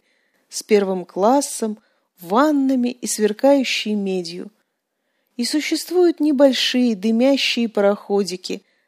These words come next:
которые пыхтят по океанам. Друзья, сколько надо мужества, чтобы быть таким маленьким и неудобным средством передвижения. И не говорите, что у нас мелкие масштабы.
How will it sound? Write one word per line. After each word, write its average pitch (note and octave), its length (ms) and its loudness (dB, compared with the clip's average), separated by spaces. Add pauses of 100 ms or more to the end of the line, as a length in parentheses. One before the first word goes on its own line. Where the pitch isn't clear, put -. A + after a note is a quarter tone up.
(200)
которые A3+ 460 4
пыхтят A3 560 -2
по G3+ 160 2
океанам. F#3+ 720 -2 (560)
Друзья, C4 580 2
сколько F4+ 540 0
надо B3+ 260 4
мужества, G#3+ 720 -2 (420)
чтобы G#3+ 360 0
быть C4 300 0
таким G#3+ 320 0
маленьким C4 840 0
и A3+ 80 -2
неудобным G3+ 800 0
средством G3 640 -4
передвижения. E3+ 1000 -8 (720)
И G#3 80 -2
не A#3+ 160 4
говорите, C4+ 540 4
что B3+ 260 0
у B3 60 2
нас A#3+ 260 -2
мелкие A#3 540 0
масштабы. F#3+ 760 -4